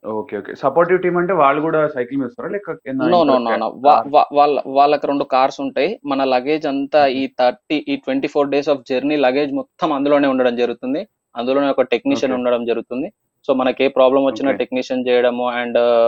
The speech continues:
Speaker 2: మన luggage, మనకి మధ్యలో మధ్యలో fruits, juices, food అంతా బి-, ఈ support team చూసుకునేదన్న. So that మనకు morning ride start
Speaker 1: ఓకే.
Speaker 2: కాగానే వాళ్ళు ఏ point ఇస్తే ఆ పాయింట్‌కి మనం వెళ్ళిపోవాలి.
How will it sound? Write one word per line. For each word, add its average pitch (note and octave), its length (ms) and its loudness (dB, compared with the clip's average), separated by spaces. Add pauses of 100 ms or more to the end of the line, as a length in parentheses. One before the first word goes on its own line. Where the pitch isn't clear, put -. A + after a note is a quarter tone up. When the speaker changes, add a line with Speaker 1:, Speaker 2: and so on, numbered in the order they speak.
(380)
Speaker 2:
మన B2 120 2
luggage, A#2+ 520 4
మనకి A#2+ 360 -4
మధ్యలో A#2 320 0
మధ్యలో B2 240 2
fruits, A#2+ 480 -6
juices, A#2 440 -6 (100)
food A#2 340 -4
అంతా A#2+ 340 2
బి-, B2 300 0
ఈ C3 160 2
support D3+ 360 0
team C#3 200 0
చూసుకునేదన్న. A2 520 -6 (220)
So - 120 2
that F3+ 260 4
మనకు D3+ 220 4
morning D#3 380 2
ride D3+ 240 6
start D#3 260 4
Speaker 1:
ఓకే. D3+ 80 4
Speaker 2:
కాగానే D3 400 0
వాళ్ళు D3 240 4
ఏ D#3 80 6
point E3 320 0
ఇస్తే D#3+ 160 -2
ఆ D#3 40 6
పాయింట్‌కి C#3+ 400 -2
మనం C#3 120 -2
వెళ్ళిపోవాలి. A#2 480 2